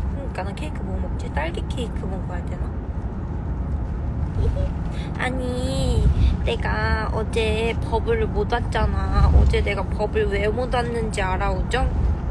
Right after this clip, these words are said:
나 어제 아팠어. 아파서 버블 못했어. 미안해.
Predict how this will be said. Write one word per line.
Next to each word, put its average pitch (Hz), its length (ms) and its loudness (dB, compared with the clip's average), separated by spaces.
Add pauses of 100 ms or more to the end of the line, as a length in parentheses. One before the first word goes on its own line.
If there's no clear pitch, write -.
(640)
나 190 120 2
어제 208 320 0
아팠어. - 800 -4 (880)
아파서 - 460 -2
버블 - 380 0
못했어. - 640 0 (280)
미안해. 233 520 -2